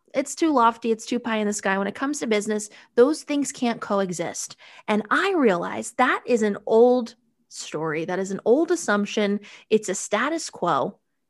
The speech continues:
So let's shake it up. Let's see what could be. And that was an obsession that Thomas and I had, and, and how we got brought together is we were just obsessed with how can we do work that is meaningful and lights us up?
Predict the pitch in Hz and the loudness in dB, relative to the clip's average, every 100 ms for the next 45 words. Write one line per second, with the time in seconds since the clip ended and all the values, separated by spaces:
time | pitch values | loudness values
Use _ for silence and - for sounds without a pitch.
0 | _ _ _ - 277 311 - 359 359 381 | _ _ _ -4 0 0 -2 -4 -2 0
1 | 392 - 262 269 - 302 226 233 - - | 0 0 0 0 -2 0 2 0 -4 -4
2 | 254 208 180 196 339 - 220 233 277 269 | -2 0 0 0 0 0 2 2 0 -2
3 | 254 247 214 214 240 202 - 214 226 220 | -2 -2 -2 -2 -2 -2 -2 -2 -2 -2
4 | 220 214 262 247 160 - - - _ 196 | -2 -2 -2 -2 -4 -8 -18 -20 _ -6
5 | 180 185 208 220 220 208 196 - 202 202 | -4 0 0 0 -2 -4 -4 0 -2 -2
6 | 185 233 262 165 190 190 196 196 - 202 | -6 -6 -4 -4 -4 -4 -4 -6 -6 -6
7 | - 311 302 - 170 170 - - - - | -4 -6 -6 -8 -4 -4 -6 -16 -20 -18
8 | - 156 320 311 330 330 311 185 196 - | -6 -4 -2 -4 -2 0 2 2 -2 -6
9 | _ _ _ 175 170 180 196 247 277 269 | _ _ _ -6 -4 -2 -2 0 -2 -2
10 | 247 226 180 196 - 247 170 170 - | 0 0 -2 -6 -6 -8 -6 -8 -10